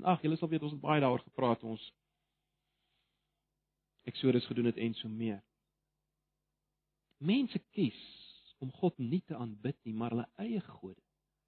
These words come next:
Daai dinge wat, wat hulle as belangrik ag. Hulle tyd en hulle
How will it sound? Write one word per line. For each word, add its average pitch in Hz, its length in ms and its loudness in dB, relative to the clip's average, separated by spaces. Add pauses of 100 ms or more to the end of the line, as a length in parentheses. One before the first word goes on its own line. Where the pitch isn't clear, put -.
(1600)
Daai 139 160 -2
dinge 160 240 8
wat, 139 140 2 (920)
wat - 140 -10
hulle 185 160 10
as 151 120 2
belangrik 156 540 6
ag. - 160 -10 (1080)
Hulle 113 120 -10 (220)
tyd 127 400 0
en 117 100 -10
hulle 120 140 -6